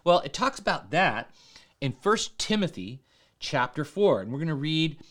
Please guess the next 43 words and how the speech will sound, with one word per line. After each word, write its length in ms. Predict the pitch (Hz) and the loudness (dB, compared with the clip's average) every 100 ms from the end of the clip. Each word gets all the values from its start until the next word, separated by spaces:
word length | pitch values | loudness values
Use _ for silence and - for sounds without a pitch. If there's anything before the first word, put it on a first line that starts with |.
| _ | _
a 60 | - | -16
passage 560 | - 190 208 - 113 - | -6 -2 -2 -2 -6 -8
from 240 | 123 107 | -8 -6
that. 320 | 101 139 - - - | -4 -6 -6 -14 -20
It's 120 | - 151 | -4 0
on 120 | 139 | 0
the 60 | |
first 260 | - 151 151 | -2 -4 -2
page 240 | 156 151 | -4 -2
of 60 | 139 | -2
your 100 | 151 | 0
notes, 280 | 143 175 - | 0 0 -2
and 100 | 127 | -6
then 80 | 120 | -6
it 100 | - | -4
follows 340 | 127 131 120 | -2 0 -2
into 440 | 123 120 120 113 117 - _ _ | -6 -6 -8 -8 -12 -20 _ _
the 80 | 120 | -4
next 280 | 135 170 - | -2 -2 -4
page. 360 | - 87 - _ _ _ | -12 -14 -16 _ _ _
It 120 | _ | _
says 180 | 220 160 | 0 2
this. 300 | 185 127 - _ _ _ _ _ | 2 0 -4 _ _ _ _ _
This 160 | 202 254 | -2 2
is 80 | |
advice 480 | 254 202 240 151 160 | 2 6 6 8 4
to 80 | 165 | 2
God's 280 | 156 156 156 | 4 4 4
man. 160 | 165 | 0
It 80 | 104 | 0
says, 220 | - 147 | -2 -2
"Stay, 640 | - - 220 247 294 302 294 | -4 0 2 4 4 2 -4
stay 340 | - - 285 320 | -12 0 0 0
clear 560 | - 247 127 120 185 _ _ _ _ _ _ _ _ _ _ _ - - - | -2 0 2 0 -8 _ _ _ _ _ _ _ _ _ _ _ -20 -12 -6
of 100 | 147 | 0
silly 280 | 226 247 | 6 6
stories 480 | 254 - 170 135 156 | 6 6 6 6 4
that 60 | 165 | -2
get 160 | 170 | -4
dressed 360 | 139 185 214 - | 4 6 6 6
up 220 | 196 156 - | 6 6 4
as 220 | 143 131 | 2 4
religion. 460 | 143 151 160 104 | 6 6 6 2